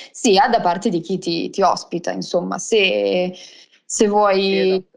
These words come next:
Speaker 1: se vuoi aggiungere qualcosa, insomma,
Speaker 2: Sì,
Speaker 1: riguardo a
Speaker 2: assolutamente. Io ho iniziato a viaggiare da sola un po' di anni fa, e appunto specifico che questi viaggi che ho fatto sono stati fatti tutti in solitaria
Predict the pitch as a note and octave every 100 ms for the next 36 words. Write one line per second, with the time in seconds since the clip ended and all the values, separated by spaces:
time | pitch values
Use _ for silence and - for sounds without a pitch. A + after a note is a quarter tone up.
0 | _ _ _ - - G3 G#3+ A3 G#3+ G#3
1 | A3+ A3 A3 G#3+ G#3+ G#3 G3 A3 G#3+ F#3+
2 | F#3 G3+ F#3+ F#3 F#3 F#3+ G3+ F#3+ F#3 -
3 | _ _ _ _ _ _ _ _ _ _
4 | - A#3+ G#3 F#3 G3+ G#3+ G#3+ A3+ A#3 A3+
5 | A3 A3 A3 - A3+ G#3+ A3+ G#3 G3 F#3
6 | F#3 F#3+ F3 - - D#3+ - E3+ D3+ D3
7 | - D#3 F3 F3 D#3+ D3+ E3+ - F#3 F3
8 | F3+ F#3+ F#3+ F3+ - F3+ E3 D#3 D#3+ E3+
9 | E3 F3+ F3+ G3 F#3 F3+ F3 F3+ F3 F#3+